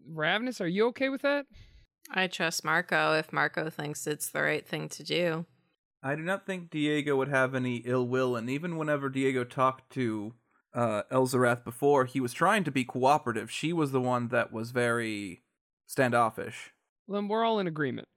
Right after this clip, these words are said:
Speaker 1: It's all okay. Uh, Diego, uh, Marco, why don't, I don't know, you don't wanna go talk to Diego again, and, and we'll try to hunt her down?
Speaker 3: All right.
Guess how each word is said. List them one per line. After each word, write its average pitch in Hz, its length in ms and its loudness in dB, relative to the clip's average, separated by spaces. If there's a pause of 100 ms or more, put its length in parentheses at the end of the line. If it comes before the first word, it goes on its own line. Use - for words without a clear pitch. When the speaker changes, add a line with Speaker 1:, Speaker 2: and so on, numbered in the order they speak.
(180)
Speaker 1:
It's 165 160 -8
all 165 180 2
okay. 147 380 -4 (640)
Uh, 151 400 2
Diego, 202 440 0 (220)
uh, 147 40 0
Marco, 202 340 0
why 196 140 0
don't, 226 220 -2 (520)
I 147 140 -6
don't 165 100 0
know, 156 260 0 (440)
you 165 160 2
don't 190 100 4
wanna 185 160 0 (140)
go 180 120 4
talk 190 260 0
to 170 60 -8
Diego 202 380 4
again, 226 320 2
and, 147 300 0
and 151 160 2
we'll 170 400 4 (1000)
try 143 240 2
to 143 140 4
hunt 147 240 0
her 160 140 4
down? 196 360 0 (840)
Speaker 3:
All 110 100 -2
right. 202 280 -2